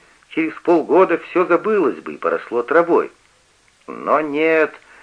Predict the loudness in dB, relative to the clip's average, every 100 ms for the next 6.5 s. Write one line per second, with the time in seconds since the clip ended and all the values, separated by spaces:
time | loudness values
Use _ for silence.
0 | -20 _ _ _ _ 2 2 2 -6 -8
1 | -8 0 0 0 -8 -10 -6 0 2 2
2 | -2 -6 -4 0 0 -2 -10 -10 -6 2
3 | 4 4 0 -10 -10 -10 -12 -16 _ _
4 | -8 -4 4 4 4 -2 2 2 4 0
5 | -2 -6 2 4 4 2 -6 -8 -10 -4
6 | -4 -4 -8 -10 -12